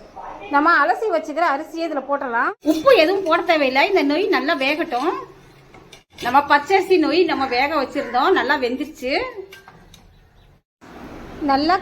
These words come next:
கரைச்சாச்சு, கரெக்டான பக்குவத்துல இருக்கு. இப்ப நம்ம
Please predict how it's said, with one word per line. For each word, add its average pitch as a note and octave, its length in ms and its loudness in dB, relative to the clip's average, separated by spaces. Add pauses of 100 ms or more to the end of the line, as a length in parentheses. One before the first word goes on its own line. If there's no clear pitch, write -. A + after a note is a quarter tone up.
கரைச்சாச்சு, C#4 580 -4 (240)
கரெக்டான C#4+ 500 -4
பக்குவத்துல C4 460 -4
இருக்கு. A3+ 260 -6 (1300)
இப்ப C#4+ 140 -4
நம்ம D#4+ 140 2